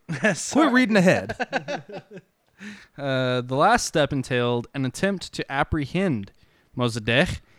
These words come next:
Speaker 3: at his house in the night, but the coup failed because Mos-, Mossadegh had found out about the operation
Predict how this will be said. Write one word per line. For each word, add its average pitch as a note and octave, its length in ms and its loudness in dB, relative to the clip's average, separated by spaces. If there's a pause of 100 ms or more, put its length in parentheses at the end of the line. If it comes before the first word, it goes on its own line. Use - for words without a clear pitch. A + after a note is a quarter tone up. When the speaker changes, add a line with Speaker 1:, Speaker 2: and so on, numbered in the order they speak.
(260)
Speaker 3:
at B2 160 0
his F3+ 220 2
house C3+ 500 2 (180)
in C#3 180 -2
the D3+ 60 2
night, C3+ 520 0 (720)
but B2+ 140 0
the C3 80 -4
coup D#3 340 2
failed D#3 640 -2 (440)
because B2 260 -4
Mos-, C3+ 340 -4 (100)
Mossadegh C3 680 -2 (800)
had A#2 180 -4
found B2+ 300 -2
out C#3+ 220 4
about B2+ 260 -2
the A2+ 100 -6
operation G2+ 600 -10